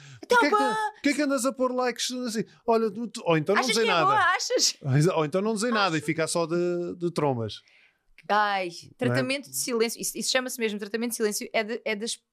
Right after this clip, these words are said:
Speaker 1: piores coisas. Porque o tratamento de silêncio não deixa de ser, ah, um comportamento agressivo.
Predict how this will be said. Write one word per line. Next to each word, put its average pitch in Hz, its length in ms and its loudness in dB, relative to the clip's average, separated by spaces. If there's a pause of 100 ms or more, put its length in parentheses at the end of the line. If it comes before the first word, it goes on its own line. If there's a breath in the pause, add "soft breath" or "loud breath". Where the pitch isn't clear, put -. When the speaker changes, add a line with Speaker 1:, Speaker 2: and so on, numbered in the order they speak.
(240)
Speaker 1:
piores 254 400 0
coisas. 170 640 -2 (340 soft breath)
Porque 302 200 -2
o - 20 0
tratamento 339 460 -2
de - 80 -6
silêncio 208 580 -2
não 262 80 -2
deixa 330 300 -4
de 233 80 -6
ser, 196 560 0 (200)
ah, 247 280 0 (520 soft breath)
um 359 80 -10
comportamento 285 1000 -2
agressivo. 233 880 0